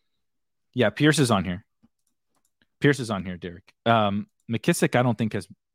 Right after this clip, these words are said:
risen. Um, I think he's fallen, if anything. Um, but yeah, happy to add, uh, uh,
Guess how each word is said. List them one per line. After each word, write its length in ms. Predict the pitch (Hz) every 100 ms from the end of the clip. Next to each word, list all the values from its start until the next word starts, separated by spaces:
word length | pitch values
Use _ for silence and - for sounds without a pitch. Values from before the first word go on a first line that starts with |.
| _
risen. 500 | 104 95 98 90 87 _ -
Um, 540 | 101 95 87 87 82 - _ _ _ _ -
I 40 | -
think 160 | 175
he's 120 | -
fallen, 540 | - - 123 92 - - _ _ _ _ -
if 160 | 117 110
anything. 360 | 120 104 90 - _ _ - _ _
Um, 440 | 104 95 87 82 90 _ _ _ _ _
but 100 | 127
yeah, 100 | 110
happy 320 | 92 110 113
to 140 | 95 87
add, 360 | 98 92 90 98
uh, 300 | 87 90 - _
uh, 360 | 92 87 80